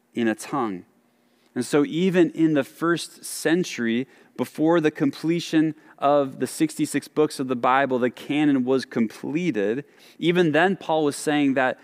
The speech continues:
our worship services publicly should focus in on the teaching, the studying of God's truth, his word, rather than the utilization of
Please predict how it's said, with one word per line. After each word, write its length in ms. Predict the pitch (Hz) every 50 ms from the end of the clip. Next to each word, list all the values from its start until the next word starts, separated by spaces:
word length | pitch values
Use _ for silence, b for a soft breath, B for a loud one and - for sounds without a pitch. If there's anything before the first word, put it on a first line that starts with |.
| b b b b b
our 160 | - 135 143 139
worship 580 | 131 135 160 170 165 - 180 - - _ -
services 520 | - - - 170 175 165 156 - - 139 -
publicly 540 | - 147 165 165 165 160 135 - - 135
should 220 | 123 - 139 120 -
focus 500 | - - 156 165 165 - - 147 - - -
in 240 | 156 170 165 165
on 220 | - 139 143 139 139
the 120 | 127 120 - _ -
teaching, 580 | - - 185 185 160 - - 131 120 117 113 b b b b b
the 80 | 131
studying 760 | 123 - - - - 139 160 160 143 135 123 117 110 107 104 107 b b b b b _
of 220 | 131 131 120 120 -
God's 560 | 135 123 123 120 113 113 110 110 - - - _ _ _ _
truth, 540 | - - - - 139 131 117 104 101 - _ _
his 280 | - - 131 123 110 107
word, 500 | 104 107 107 107 110 110 107 101 95 - b b b b
rather 680 | - - 120 147 151 151 151 127 117 107 95 92 92 b b b b b _
than 120 | 113 120
the 80 | 120 117
utilization 800 | 123 139 139 131 127 113 104 120 117 123 120 - - 107 98 90
of 360 | - 104 107 101 98 95 -